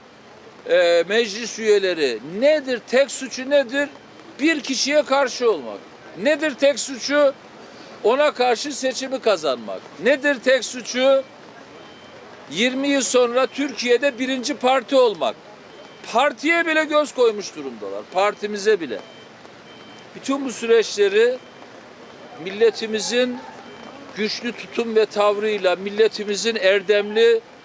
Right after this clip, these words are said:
tavrıyla, milletimizin demokrasi aşkıyla,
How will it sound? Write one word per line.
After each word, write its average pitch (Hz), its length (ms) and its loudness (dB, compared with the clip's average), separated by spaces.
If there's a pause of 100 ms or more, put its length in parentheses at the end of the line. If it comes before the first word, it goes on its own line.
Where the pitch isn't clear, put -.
(360)
tavrıyla, 208 600 2
milletimizin 226 920 -2
demokrasi 226 720 2
aşkıyla, 208 800 0